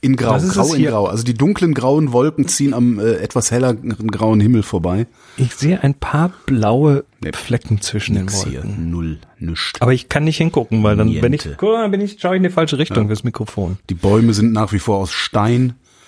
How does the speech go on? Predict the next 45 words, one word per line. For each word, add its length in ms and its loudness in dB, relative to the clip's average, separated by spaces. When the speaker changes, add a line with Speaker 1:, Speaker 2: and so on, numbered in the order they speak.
Speaker 1:
Die 120 0
Menschen 380 2
sind 200 2
aus 160 0
Stein. 520 0
Alles 200 -4
ist 120 -4
aus 120 -2
Stein. 560 -4
Berlin, 360 -2
Speaker 2:
Dann 140 4
lass 140 2
Speaker 1:
steinerne 500 0
Stadt. 420 -2
Gibt's 180 0
ein 80 -2
sehr 120 0
schönes 260 2
Speaker 2:
Dann 100 4
lass 60 4
Speaker 1:
Buch. 80 4
Speaker 2:
uns 260 -8
Speaker 1:
Steinerne, 460 0
kennst 240 0
du 60 2
von, 360 2
äh, 80 -8
ähm, 800 -2
wie 80 -4
heißt 160 -2
denn 80 -2
dieser 100 2
Speaker 2:
Nee. 80 0
Speaker 1:
Cartoonist? 460 -4
Ah, 380 0
Jason 280 2
Lutz. 500 2
Berlin, 340 0
steinerne 440 0
Stadt. 340 -4
Und 120 -4
dann 120 -4
gibt's 220 -6
noch 100 -6
Berlin, 580 -2